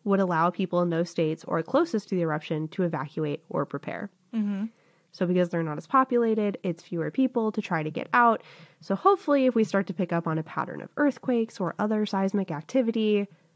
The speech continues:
Speaker 1: we can plan an evacuation.
Speaker 2: Mm-hmm.
Speaker 1: Because there would be, <laughs> although the entire world would be affected,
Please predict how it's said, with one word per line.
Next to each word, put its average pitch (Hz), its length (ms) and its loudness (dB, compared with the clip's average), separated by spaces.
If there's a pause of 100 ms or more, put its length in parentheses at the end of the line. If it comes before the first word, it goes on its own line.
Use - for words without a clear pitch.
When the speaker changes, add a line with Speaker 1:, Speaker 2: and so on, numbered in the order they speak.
(520)
Speaker 1:
we 196 160 0
can 165 400 -2 (140)
plan 151 180 -4
an 143 100 -4
evacuation. 147 760 -8 (260)
Speaker 2:
Mm-hmm. 190 340 -2 (720)
Speaker 1:
Because 196 260 2
there 208 160 2
would 277 340 4
be, 220 260 2 (160)
<laughs> - 160 -2
although 190 260 2
the 180 120 0
entire 170 320 0
world 165 360 -2
would 233 120 -2
be 269 140 -2
affected, 330 600 0